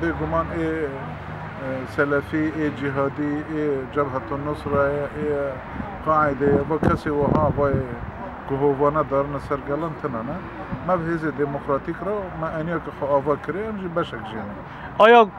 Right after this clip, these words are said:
Speaker 2: کردیش در جبههٔ نصر یا در القاعده وجود داری یا وانه همه عربی هن که علیهی و جنگ کن؟
Speaker 1: اه، بله، او ای جبهة النصر ای نه، وانه نج سوری نه، پر خوش در وانه.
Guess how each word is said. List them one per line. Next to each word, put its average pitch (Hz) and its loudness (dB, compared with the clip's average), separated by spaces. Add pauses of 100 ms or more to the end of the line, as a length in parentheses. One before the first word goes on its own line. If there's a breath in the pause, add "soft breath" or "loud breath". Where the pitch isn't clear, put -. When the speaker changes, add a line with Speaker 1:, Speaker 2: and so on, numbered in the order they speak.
(120)
Speaker 2:
کردیش 202 8
در 185 8
جبههٔ 180 6
نصر 185 6
یا 175 8
در 170 8
القاعده 175 8
وجود 190 6
داری 190 8
یا 175 8
وانه 180 6
همه 175 6
عربی 170 8
هن 165 6
که 170 4
علیهی 151 8
و 147 8
جنگ 139 6
کن؟ 135 4
Speaker 1:
اه، 113 0 (2250)
بله، 190 8
او 202 6
ای 185 2
جبهة 180 2
النصر 190 0
ای 196 6
نه، 214 2
وانه 208 2
نج 196 2
سوری 139 -2
نه، 135 -2
پر 175 0
خوش 170 2
در 170 4
وانه. 117 0